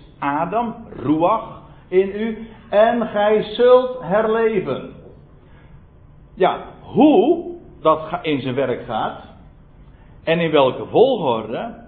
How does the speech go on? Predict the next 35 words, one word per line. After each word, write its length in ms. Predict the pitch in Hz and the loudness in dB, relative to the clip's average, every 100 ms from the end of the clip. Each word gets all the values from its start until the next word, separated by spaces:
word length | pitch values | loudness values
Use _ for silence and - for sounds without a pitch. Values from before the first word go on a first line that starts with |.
| - | -10
dat 180 | - 127 | -6 -4
wordt 180 | 160 165 | -4 -6
hier 140 | 175 | -6
niet 220 | 180 190 | -6 -8
gezegd. 520 | - 196 185 165 180 - - - | -10 -8 -6 -6 -8 -18 -20 -14
Dat 240 | 117 131 - - | -10 -10 -12 -18
zullen 280 | - 208 | -8 -4
we 60 | 196 | -2
in 60 | 185 | -2
het 140 | 185 | -2
navolgende 600 | 170 165 190 196 147 127 | -4 -4 -4 -6 -4 -6
lezen. 380 | 110 113 139 135 - - | -6 -6 -8 -12 -16 -18
Hier 560 | 113 175 262 302 - - | -6 -4 -2 -4 -6 -6
wordt 280 | 208 214 - | -6 -6 -10
het 160 | 330 | -10
feit 300 | - 302 247 | -6 -4 -4
gesteld. 500 | - - 98 87 - - - - - - - - - - - - | -10 -12 -12 -12 -20 -20 -20 -20 -20 -16 -14 -14 -16 -20 -20 -14
De 80 | |
vraag 300 | 131 202 202 | -4 0 0
was: 220 | 160 131 - | -2 -4 0
"Kunnen 220 | 185 147 | 0 0
ze, 160 | 127 - | -6 -6
zullen 320 | - 220 170 | 2 2 2
ze 80 | 127 | -2
herleven?" 560 | 120 135 160 185 262 - - | -4 -2 0 0 -4 -6 -6
Antwoord: 360 | 139 143 120 - - | -2 -2 -2 -12 -14
"Ja." 520 | 92 113 127 196 - - - | -6 -2 0 -2 -6 -20 -14
En 160 | - 139 | -6 -4
nu 140 | 185 | -2
wordt 220 | 147 131 | -2 -4
er 80 | 101 | -4
gezegd: 380 | 98 113 185 - - - - - - | -10 -8 -8 -8 -20 -20 -20 -20 -18
"Zij, 580 | 127 117 160 131 - - - - | -8 2 4 2 -2 -12 -18 -14
er 200 | - 139 | -4 -2
wordt 200 | 120 - | -2 -8